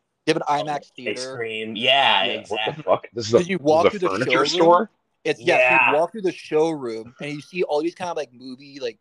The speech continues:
Speaker 1: quality seats and stuff that you use for, like, your, uh, den or whatever.
Speaker 3: Home theater?
Speaker 1: You go in
Speaker 3: Okay,
Speaker 1: and
Speaker 3: yeah.
Speaker 1: Yeah, so it's, like, a way to, like, attract people into, like, the showroom and, like, check out chairs and
Speaker 3: Mm-hmm.
Speaker 1: sofas and stuff, yeah. Which is kinda weird, but cool.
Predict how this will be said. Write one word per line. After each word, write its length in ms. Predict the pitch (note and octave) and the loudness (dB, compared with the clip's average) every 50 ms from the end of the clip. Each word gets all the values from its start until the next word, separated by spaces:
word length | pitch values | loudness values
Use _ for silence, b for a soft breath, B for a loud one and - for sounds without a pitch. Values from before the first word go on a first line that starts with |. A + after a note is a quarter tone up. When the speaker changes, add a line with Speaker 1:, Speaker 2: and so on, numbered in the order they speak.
| _ | _
Speaker 1:
quality 400 | - - C#3+ C3 A#2+ B2 A#2+ A#2+ | -6 -2 0 2 2 2 -2 -6
seats 380 | A2+ - - - A#2 B2 - - | -12 -20 -20 -20 -20 -20 -20 -20
and 80 | D3 | -20
stuff 260 | C#3 - - D3+ D3 - | -12 -6 -2 -2 -2 -4
that 120 | C3+ A#2+ | -6 -12
you 100 | B2 B2 | -14 -12
use 200 | B2 B2+ B2+ B2 | -12 -10 -12 -12
for, 120 | - - B2 | -12 -8 -8
like, 120 | B2 A2+ _ | -8 -8 _
your, 200 | A2 A2+ G#2+ G#2+ | -8 -4 -4 -2
uh, 160 | G2+ G2+ G2+ _ _ _ _ _ - B2 | -2 -4 -6 _ _ _ _ _ -14 -8
den 260 | - A2+ A#2 A#2+ C3 | -4 -4 -4 -4 -6
or 60 | C#3 | -4
whatever. 420 | C#3+ D3 C#3+ C#3+ D3 D3 D3+ E3 E3+ | -2 -2 0 0 -2 -2 -4 -8 -8
Speaker 3:
Home 200 | - F#2+ F#2 E2+ | -6 -6 -6 -2
theater? 400 | - F#2 E2+ F2 G2+ G#2 A2 A2+ | 0 2 2 4 4 2 2 0
Speaker 1:
You 80 | - - | -4 -4
go 160 | - - E2+ | 2 4 4
in 60 | E2+ | 6
Speaker 3:
Okay, 220 | E2+ - D#2 D2 D2 | 6 8 6 6 6
Speaker 1:
and 100 | - - | 6 6
Speaker 3:
yeah. 200 | - D#2 D2+ D#2+ - _ _ _ - | 6 8 6 6 4 _ _ _ -14
Speaker 1:
Yeah, 100 | - A2 | -14 -12
so 120 | - - D3 | -10 -10 -8
it's, 100 | B2+ D#3 | -8 -6
like, 80 | D3+ | -6
a 40 | - | -6
way 180 | B2 C3 B2+ C3 | -4 -6 -6 -8
to, 60 | C3 - | -8 -10
like, 80 | B2 A#2 | -14 -16
attract 300 | A#2 - - A2 A2+ - | -14 -12 -10 -10 -10 -10
people 220 | - A2 G#2+ - A#2+ | -10 -14 -12 -14 -16
into, 140 | A#2 - A2+ | -16 -14 -14
like, 80 | G#2 | -14
the 60 | F2 | -14
showroom 520 | A2 - - A2 A2 A2 G#2+ G#2+ A2+ A2+ G#2+ | -12 -8 -6 -4 -4 -4 -4 -4 -6 -6 -8
and, 100 | G#2+ G#2 | -12 -16
like, 180 | F#2 F2+ - - | -16 -18 -18 -12
check 200 | - - G#2 - | -10 -10 -8 -6
out 200 | G2+ G2 F#2+ - _ _ _ _ _ _ _ | -6 -8 -8 -10 _ _ _ _ _ _ _
chairs 380 | - - A2 G#2 G2+ G2+ G2+ - | -8 -6 -4 -4 -4 -6 -8 -10
and 100 | G#2 G#2 | -10 -8
Speaker 3:
Mm-hmm. 300 | B2 A2 G#2 G2 F2 E2 | -8 -6 -4 -4 -4 -4
Speaker 1:
sofas 340 | D#2+ - - - - - - | -4 -6 -8 -8 -8 -8 -8
and 100 | - G#2 | -10 -14
stuff, 260 | - - - F2+ - - | -12 -8 -6 -6 -6 -4
yeah. 220 | G#2+ G#2+ - - - - _ _ _ _ _ _ _ _ _ _ - | -4 -4 -4 -4 -6 -8 _ _ _ _ _ _ _ _ _ _ -14
Which 100 | C3 C#3 | -12 -12
is 80 | B2+ | -10
kinda 240 | - - A#2+ A2+ A2+ | -6 -4 -4 -4 -4
weird, 320 | A2+ G#2+ G#2 G#2 G#2+ G#2+ | -4 -6 -8 -8 -8 -8
but 120 | - G#2 F#2+ | -10 -14 -12
cool. 360 | - - G#2+ G#2+ G#2+ G#2 - | -8 -4 -2 -2 -2 -2 -4